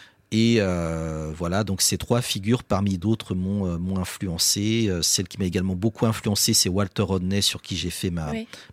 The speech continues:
Speaker 1: ma thèse de doctorat. Euh, voilà, et puis quelques autres figures également, euh, pour lesquelles j'ai, j'ai beaucoup d'admiration, comme Amilcar Cabral, par exemple,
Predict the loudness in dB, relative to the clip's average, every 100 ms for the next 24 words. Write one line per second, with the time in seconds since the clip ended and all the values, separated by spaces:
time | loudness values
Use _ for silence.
0 | -10 -4 -2 0 -2 -4 -4 -4 0 -2
1 | -4 _ -20 -20 -20 -20 -20 -12 -6 -4
2 | -4 -6 -4 -2 -2 -2 -4 -4 -2 -2
3 | -2 -4 -6 -4 -4 -2 -2 -4 -6 -4
4 | -4 -6 -10 -14 -16 -18 -8 -6 -4 -2
5 | 0 0 -2 -4 -4 -4 -6 -2 0 2
6 | 2 0 2 2 0 -2 -4 -6 -6 -4
7 | -2 -2 -2 -2 -2 -4 -4 -4 -4 -6
8 | -6 -6 -6 -6 -8